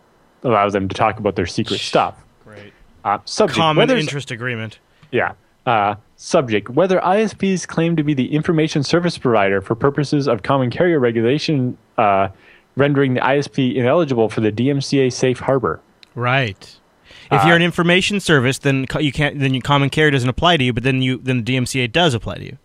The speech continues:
Speaker 2: right? Is what they're
Speaker 1: Well,
Speaker 2: saying
Speaker 1: it's,
Speaker 2: there.
Speaker 1: no, it's, they're saying that the <clears throat> D M C A safe harbor provision that says, "Because I'm a, I'm a hosting provider,"
Speaker 2: An information
Speaker 1: um,
Speaker 2: service is what they
Speaker 1: well,
Speaker 2: say here.
Speaker 1: uh, right, you're
Speaker 2: Yeah.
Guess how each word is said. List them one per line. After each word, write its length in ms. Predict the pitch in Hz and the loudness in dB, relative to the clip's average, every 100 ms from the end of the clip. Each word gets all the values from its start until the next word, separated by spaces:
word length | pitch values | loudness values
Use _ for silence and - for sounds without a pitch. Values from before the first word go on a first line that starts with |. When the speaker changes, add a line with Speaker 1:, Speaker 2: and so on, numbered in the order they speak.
| - | -8
Speaker 2:
right? 280 | 113 131 - _ _ _ - | -4 -4 -8 _ _ _ -6
Is 60 | |
what 100 | 131 | -4
they're 80 | 113 | 2
Speaker 1:
Well, 100 | 165 | 4
Speaker 2:
saying 80 | 135 | 4
Speaker 1:
it's, 80 | 98 | 0
Speaker 2:
there. 100 | 92 | 0
Speaker 1:
no, 140 | 175 | 2
it's, 240 | 165 165 - | 2 0 0
they're 120 | 156 | 0
saying 260 | 175 165 | 2 0
that 220 | 143 139 - | 0 -4 -6
the 180 | 135 123 156 123 | -6 -6 -12 -16
<clears throat> 160 | - | -10
D 160 | 165 214 | 0 2
M 140 | 208 | 2
C 180 | - 185 | 0 0
A 120 | 160 | 0
safe 360 | 151 - 165 156 | -2 -2 -2 -2
harbor 380 | - 175 175 160 | 0 0 2 0
provision 600 | 131 117 104 90 87 113 _ _ _ _ | 0 0 0 -4 -8 -12 _ _ _ _
that 100 | - | -4
says, 500 | 127 147 139 123 - - _ _ _ - | 0 2 2 0 -4 -14 _ _ _ -2
"Because 260 | 139 190 | 0 2
I'm 140 | 185 156 | 2 2
a, 80 | 139 | 0
I'm 400 | 139 143 135 120 | 0 0 0 -4
a 320 | - 123 143 | -10 -4 -2
hosting 380 | 117 160 - 120 | 0 0 -2 -4
provider," 520 | 113 107 98 95 98 101 | -2 0 0 0 -4 -2
Speaker 2:
An 80 | 143 | -2
information 520 | 151 131 151 156 117 | 0 0 0 0 2
Speaker 1:
um, 60 | 104 | 2
Speaker 2:
service 380 | 98 107 - - _ _ _ _ _ _ _ _ _ _ - | 0 -6 -18 -20 _ _ _ _ _ _ _ _ _ _ -8
is 80 | |
what 120 | 120 110 | -4 2
they 60 | |
Speaker 1:
well, 100 | 165 | 2
Speaker 2:
say 140 | 147 104 | 0 -6
here. 200 | 113 - 143 | -12 -10 -2
Speaker 1:
uh, 320 | 131 123 123 127 _ _ _ _ | 0 0 -4 -12 _ _ _ _
right, 260 | 165 143 110 | 0 0 0
you're 500 | 135 127 135 147 120 - | -4 -4 -2 0 -2 -6
Speaker 2:
Yeah. 140 | - | -16